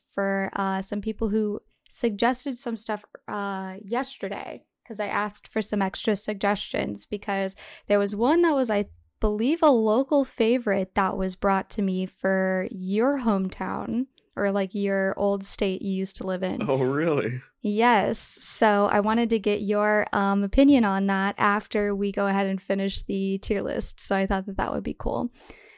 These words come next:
Speaker 1: Um, so let's go ahead and kick it off with Arby's. So I know personally, I've had Arby's chicken tenders,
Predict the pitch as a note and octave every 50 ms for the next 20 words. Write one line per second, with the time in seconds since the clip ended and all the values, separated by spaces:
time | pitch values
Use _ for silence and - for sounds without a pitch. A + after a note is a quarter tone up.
0 | - - _ - G3+ G3 G3+ G3 - - - - - - B3 C4 C#4+ - - -
1 | B3+ D4 - - F4 F4 F#4 F4 D4 C#4+ C4 B3+ A#3 - A#3+ - A3 G#3 G3 G3
2 | G3+ G#3 - - - - - _ _ _ _ _ - - G#3+ G#3 G3+ G3+ - -
3 | G#3 G3 G3 F#3+ G#3+ - - - - B3 - - - - - - _ _ _ _
4 | _ _ _ _ _ - - - - G#3+ G#3 G3+ G3+ G3+ G3+ G3+ G#3 A#3+ - _
5 | _ _ _ _ _ _ _ _ _ _ _ _ _ _ _ _ _ _ _ -
6 | A3+ A#3+ C#4 D#4+ F4 E4 D4+ C#4 C4+ B3+ - - B3+ B3 A#3+ - - - G#3 G3
7 | F#3+ F#3+ F#3+ F#3+ G3 A#3+ D4 D#4 D#4 _ _ _ _ _ _ _ _ _ _ _
8 | _ - A3 A3 A3+ B3 A#3 B3+ B3 - - G#3 G#3+ G#3 G#3+ G#3+ - - - A3
9 | G3+ - G#3 G3+ G3+ G#3 G3 - G#3+ G3+ G3+ G3+ G3+ G3 G3 G3 G3 G3+ G3+ -
10 | - - -